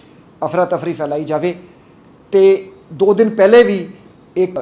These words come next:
ਟੈਰਰ ਮੋਡਿਊਲ ਪੰਜਾਬ ਪੁਲਿਸ ਨੇ ਬਸਟ ਕੀਤਾ ਸੀਗਾ, ਉਸ ਦੇ ਵਿੱਚ ਹੈਂਡ ਗ੍ਰੇਨੇਡਸ ਰਿਕਵਰ ਕੀਤੇ ਗਏ ਸੀਗੇ। ਸੋ ਪਾਕਿਸਤਾਨ ਵਿੱਚ ਬੈਠਿਆ ਹਰਵਿੰਦਰ ਰਿੰਦਾ ਆਈ ਐਸ ਆਈ ਦੇ ਇਸ਼ਾਰਿਆਂ ਤੇ ਲਗਾਤਾਰ ਕੋਸ਼ਿਸ਼ ਕਰ ਰਿਹਾ ਹੈਗਾ ਉਹਦੇ ਯੂ ਕੇ ਬੇਸਡ,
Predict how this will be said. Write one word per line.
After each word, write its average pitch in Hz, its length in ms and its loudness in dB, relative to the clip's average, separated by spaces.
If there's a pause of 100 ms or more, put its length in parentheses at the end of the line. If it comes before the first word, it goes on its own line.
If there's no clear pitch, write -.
(120)
ਟੈਰਰ 185 260 0
ਮੋਡਿਊਲ 180 420 -2
ਪੰਜਾਬ 160 340 -4
ਪੁਲਿਸ 156 200 -12
ਨੇ 165 100 -16
ਬਸਟ 135 240 -10
ਕੀਤਾ 151 280 -12
ਸੀਗਾ, 156 400 -10 (240)
ਉਸ 139 160 -16
ਦੇ 156 100 -12
ਵਿੱਚ 143 220 -14 (180)
ਹੈਂਡ 151 220 -6
ਗ੍ਰੇਨੇਡਸ 165 380 -4
ਰਿਕਵਰ 143 280 -12
ਕੀਤੇ 147 280 -16
ਗਏ 143 140 -14
ਸੀਗੇ। 151 240 -20 (380)
ਸੋ 170 160 -10 (120)
ਪਾਕਿਸਤਾਨ 190 480 -2
ਵਿੱਚ 190 160 -2
ਬੈਠਿਆ 165 420 0 (520)
ਹਰਵਿੰਦਰ 165 480 -2
ਰਿੰਦਾ 160 320 2 (680)
ਆਈ 185 180 0
ਐਸ 190 120 0
ਆਈ 202 120 2
ਦੇ 196 120 0
ਇਸ਼ਾਰਿਆਂ 170 400 -4
ਤੇ 175 120 -8
ਲਗਾਤਾਰ 185 440 0
ਕੋਸ਼ਿਸ਼ 185 400 -10
ਕਰ 151 140 -8
ਰਿਹਾ 147 180 -6
ਹੈਗਾ 147 240 -8
ਉਹਦੇ 156 340 -10
ਯੂ 160 400 -6
ਕੇ 208 120 2
ਬੇਸਡ, 180 360 -4